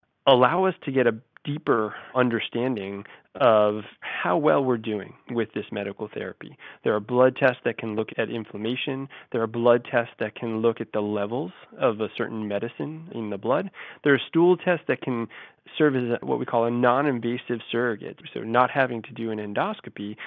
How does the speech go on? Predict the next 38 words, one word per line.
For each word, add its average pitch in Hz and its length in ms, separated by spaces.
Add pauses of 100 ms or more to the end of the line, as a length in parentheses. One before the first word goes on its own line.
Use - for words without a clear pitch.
(140)
but 131 140
being 151 280
able 143 200
to - 160
understand 123 720 (400)
how - 220
much 190 200
inflammation 143 640 (300)
is 120 200
going 113 300
on 107 380 (160)
in 117 220
the 107 120
intestine. - 520
And 131 160
these 220 180
are 143 100
really 185 400
great 135 360 (120)
tests 269 280 (400)
because 147 360
it 131 200
gives 160 240
you 139 320
and 135 120
your 113 120
doctor 110 600 (200)
the 117 80
opportunity 131 600
to 120 40
understand 120 500
how 139 320
well 123 520 (120)
you're 120 160
doing. 185 320 (280)
Now, 123 520 (180)
also, 127 500 (120)
with 117 220